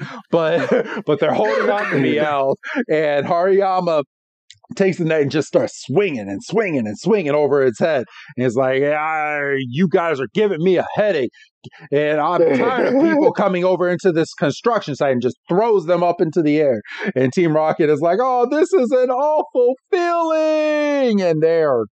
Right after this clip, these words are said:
Speaker 1: gone. But actually, no, they're not gone. <laughs> They, they fly all the way up in the air. We do not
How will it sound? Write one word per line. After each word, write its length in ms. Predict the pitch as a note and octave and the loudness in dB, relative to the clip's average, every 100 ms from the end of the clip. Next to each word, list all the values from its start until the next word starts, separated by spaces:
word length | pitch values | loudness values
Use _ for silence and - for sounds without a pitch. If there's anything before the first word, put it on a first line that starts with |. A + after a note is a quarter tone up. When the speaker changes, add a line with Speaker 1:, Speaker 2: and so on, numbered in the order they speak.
| _ | _
Speaker 1:
gone. 540 | - F#3 F#3+ F#3+ F#3 F3+ - - A2+ | -2 0 0 0 0 -2 -6 -18 -4
But 280 | G2+ E3 D#3 - - - - _ - | 0 2 0 -4 -20 -20 -20 _ -6
actually, 320 | F3 G3+ G#3 E3 | -2 0 0 0
no, 200 | G3+ D#3 | 2 2
they're 140 | D#3+ | 0
not 220 | G#3 G#3 | 0 -2
gone. 280 | F#3+ B2+ C3+ C3 - | -2 -2 -2 -2 -2
<laughs> 100 | A3 - - - | -4 -4 -8 0
They, 220 | D#3+ D#3+ D3 | 2 2 2
they 140 | E3 - | 0 2
fly 200 | E3+ D#3+ | 0 2
all 260 | D3+ F3+ F3+ | 0 0 2
the 40 | |
way 140 | F3+ | 2
up 140 | F3+ F3+ | 2 2
in 120 | E3+ | 0
the 140 | D#3 D#3 | 2 2
air. 200 | F3+ E3 | 2 2
We 180 | C#3+ A2 | 0 0
do 160 | C3+ A#2 | -2 0
not 240 | D3+ | -2